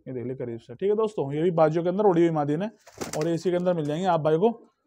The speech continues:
सिर्फ चार सौ रुपये के अंदर। जो भाई लेना चाहता है स्टॉक नंबर दो दोस्तों बुक करा सकता है। ये देख लीजिए इसके अंदर तीन तो हरे हैं, एक सेंधी है सहारनपुरी प्योर,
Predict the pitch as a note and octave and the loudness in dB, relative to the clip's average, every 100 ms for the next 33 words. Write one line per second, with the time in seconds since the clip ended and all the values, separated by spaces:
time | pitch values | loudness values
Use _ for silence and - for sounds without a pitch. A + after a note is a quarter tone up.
0 | _ - A3 G#3+ G3+ F3+ F3 F#3+ F3+ E3+ | _ 4 4 6 6 6 6 4 4 4
1 | E3+ E3+ D3+ E3+ F3 F#3 E3+ E3 D3+ G3 | 4 4 6 6 6 4 4 2 4 4
2 | B3 - - - - G#3 G#3 G3+ G3+ F3 | 4 -4 -20 -14 0 6 8 8 8 8
3 | F#3 F#3+ F#3 A3 F#3 F3 F3+ E3 D3+ D#3 | 8 8 6 6 4 4 4 2 2 2
4 | D3 D3+ D3 C3 C3+ C3+ - - - - | 2 2 0 0 0 -2 -4 -20 -20 -4
5 | F#3 G3 G3 G3+ G3+ D#3+ D#3+ E3 G#3+ - | 2 2 4 2 4 4 4 4 0 -4
6 | E3+ - D#3+ E3 F3+ F#3+ E3 E3 D#3+ F3+ | -10 -8 -8 -2 0 0 -4 -8 -6 -6
7 | F#3+ F3+ F#3+ | -4 -2 -2